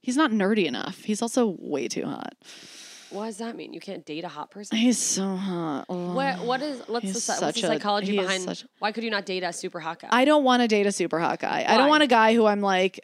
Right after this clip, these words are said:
Speaker 2: Co-, I, on
Speaker 1: literally
Speaker 2: constant edge?
Speaker 1: everyone's looking around the room at you and you're just, I also feel like hot guys don't have as good of personalities as not hot guys.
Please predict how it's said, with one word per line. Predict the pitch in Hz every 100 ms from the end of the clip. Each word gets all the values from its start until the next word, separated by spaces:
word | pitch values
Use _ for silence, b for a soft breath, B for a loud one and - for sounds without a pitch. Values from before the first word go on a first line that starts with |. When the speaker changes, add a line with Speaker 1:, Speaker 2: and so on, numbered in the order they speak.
| _
Speaker 2:
Co-, | 220
I, | 190 196
on | - 226
Speaker 1:
literally | 226 233 233 240
Speaker 2:
constant | 233
edge? | 214 202
Speaker 1:
everyone's | 233 247 254 269 262 -
looking | 214 208 208 202 208 202 196 -
around | 190 180 180
the |
room | 170 165 202
at | 214
you | 254 269 277 262
and | 202 196 190 190
you're | 180 185
just, | 185 190 180 - B B B -
I | 311
also | 359 359
feel | 320
like | 277 226
hot | 208 208
guys | 208 208
don't | 175 190 -
have | 185 180 180
as | 180 170
good | 180
of | 170 160
personalities | - 175 180 165 165 160 175 175
as | - 175 -
not | 156 139
hot | 175 92 -
guys. | - - - - -